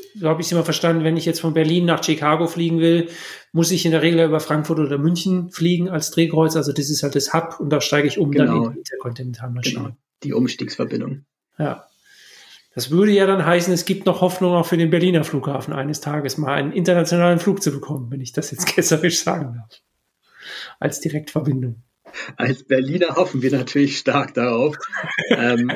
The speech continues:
Speaker 2: wird man, wird, wird man sehen, ob das, ob und wie sich das entwickelt. Ähm, ist natürlich gerade relativ schwierig, weil die,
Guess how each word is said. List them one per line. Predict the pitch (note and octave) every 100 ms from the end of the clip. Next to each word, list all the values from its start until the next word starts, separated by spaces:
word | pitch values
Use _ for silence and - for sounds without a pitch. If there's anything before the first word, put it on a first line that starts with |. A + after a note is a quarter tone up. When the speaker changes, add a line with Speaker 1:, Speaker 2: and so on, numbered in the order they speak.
| C3+
Speaker 2:
wird | C3+ C#3+
man, | C#3+ C3 C3 -
wird, | C#3 F#3 -
wird | G3 A#3
man | E3+ F3+
sehen, | D3+ C#3 D3+ F3+ D#3
ob | C#3+ C#3+ C#3+
das, | C3 C#3 - _ -
ob | D#3 D#3
und | - C#3 B2
wie | D#3
sich | D3+ B2
das | C3+ C3
entwickelt. | B2+ A2+ C3 C#3 B2 C#3+ C#3+ _ _ _ _ _ -
Ähm, | A2+ A#2+ A2 A#2+ A#2+ -
ist | D#3 D3+
natürlich | D3+ C#3+ C#3 C3+ C3+ - _ _ _ _ _ -
gerade | - A#2+ D3 D3 - - _ _ _ _ _ _ -
relativ | G3+ C3 C#3 D#3 D3 C#3+ B2+
schwierig, | C3 C3+ D#3 D3+ C#3+
weil | B2 B2+ B2+
die, | A#2+ B2 A#2+